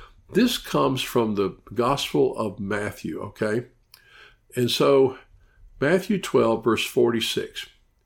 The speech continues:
Talking about Jesus, "While he was still speaking to the crowds, behold, his mother and brothers were standing outside seeking to speak to him."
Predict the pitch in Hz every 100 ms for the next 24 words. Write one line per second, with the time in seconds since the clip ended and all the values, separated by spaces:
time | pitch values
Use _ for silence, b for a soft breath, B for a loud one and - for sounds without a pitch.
0 | _ _ _ _ _ _ _ - 120 123
1 | 135 139 135 143 - 87 87 - - -
2 | - - 127 185 175 180 135 - 190 185
3 | - 226 226 196 196 180 - 104 - -
4 | - - b b 156 147 208 214 175 143
5 | 135 123 147 202 262 - - 131 113 131
6 | 202 143 127 - 120 - 123 120 127 127
7 | 139 - 202 151 117 123 B B B B
8 | b b b b b b b - - 127
9 | 127 127 175 - 269 233 147 110 92 101